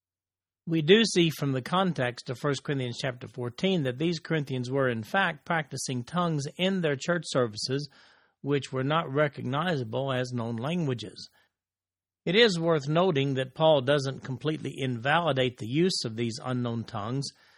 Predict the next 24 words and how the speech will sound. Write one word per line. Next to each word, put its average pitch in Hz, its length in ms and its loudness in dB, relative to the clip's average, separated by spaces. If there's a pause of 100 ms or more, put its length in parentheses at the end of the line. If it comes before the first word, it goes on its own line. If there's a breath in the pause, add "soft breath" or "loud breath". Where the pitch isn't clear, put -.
(420 soft breath)
just 190 360 2
in 156 120 0
public 156 400 -2
church - 280 0
meetings. - 520 -4 (640)
Look 185 140 2
at 170 60 0
First 170 260 4
Corinthians 143 360 0
chapter 135 280 0
thirteen, 135 420 -2
verse 123 240 -2
one 135 200 -2
again. 113 480 -4 (440 soft breath)
It 135 120 -4
says, 131 280 0
"Though 160 160 4
I 147 140 6
speak 165 360 0
with 131 120 -6
the 135 80 -4
tongues 143 400 -2
of 120 100 -4
men 143 340 -2